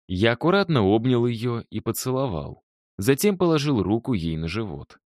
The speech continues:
Десять секунд так простоял. Мне показалось, что наш сын с обратной стороны отбил мне пять. "Ладно",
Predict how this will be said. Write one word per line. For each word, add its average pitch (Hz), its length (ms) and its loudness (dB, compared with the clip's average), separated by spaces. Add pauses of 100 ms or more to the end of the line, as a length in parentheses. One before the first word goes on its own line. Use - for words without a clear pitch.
(260)
Десять 185 380 0
секунд 104 520 0
так 85 220 -4
простоял. 85 760 -4 (400)
Мне 190 280 4
показалось, 151 580 2
что - 160 -2
наш 85 220 -2
сын 110 260 2
с - 100 -4
обратной 98 460 0
стороны 92 440 -4
отбил 82 360 -4
мне 92 200 -2
пять. - 420 -8 (520)
"Ладно", 139 540 0